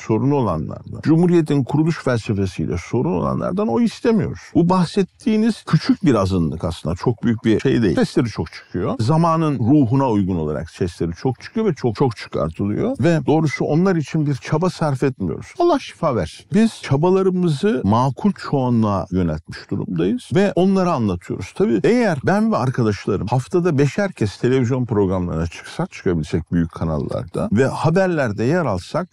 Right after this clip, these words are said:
çok daha hızlı büyürdük. Çünkü bizim ortaya koyduğumuz projelere kimsenin itirazı yok.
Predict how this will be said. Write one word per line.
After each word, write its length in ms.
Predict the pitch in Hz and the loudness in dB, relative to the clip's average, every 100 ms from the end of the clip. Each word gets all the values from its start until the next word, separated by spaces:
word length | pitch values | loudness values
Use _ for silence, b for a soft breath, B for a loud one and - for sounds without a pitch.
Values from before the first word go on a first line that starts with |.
| - | -2
çok 260 | 233 202 | -2 0
daha 180 | 131 147 | 0 2
hızlı 320 | 123 127 156 | 0 0 0
büyürdük. 320 | 117 87 - - - | 0 0 -6 -12 0
Çünkü 420 | 277 247 165 185 | 2 2 2 4
bizim 380 | 127 113 254 320 | 2 4 2 2
ortaya 420 | 135 143 - 190 | 0 0 2 0
koyduğumuz 720 | 226 165 143 113 101 101 110 - | 2 2 2 2 2 0 -2 0
projelere 600 | 160 185 165 117 92 123 175 | 2 2 0 0 0 -2 0
kimsenin 440 | 320 285 233 202 160 | 0 0 0 2 2
itirazı 560 | 131 135 135 139 - | 0 0 -2 -2 -4
yok. 180 | 233 87 | -4 -6